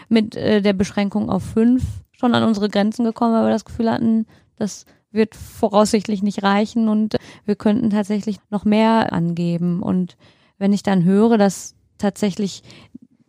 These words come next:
das zum Teil so ist, dass die Kitas wiederum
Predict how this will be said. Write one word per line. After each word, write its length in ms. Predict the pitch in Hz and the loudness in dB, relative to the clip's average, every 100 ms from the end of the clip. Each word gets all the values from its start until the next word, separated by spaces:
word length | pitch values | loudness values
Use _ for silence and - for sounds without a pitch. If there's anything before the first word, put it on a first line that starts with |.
| _ _ _ _ | _ _ _ _
das 180 | - 185 | -8 -6
zum 160 | - 180 | -6 -4
Teil 220 | 196 190 | 0 0
so 140 | 190 | 0
ist, 140 | 202 - | -2 -2
dass 140 | 190 | -4
die 120 | - | -8
Kitas 680 | 175 - 262 311 - 240 - | -16 -4 0 2 2 0 0
wiederum 640 | 226 220 202 214 220 220 | 0 2 4 4 4 2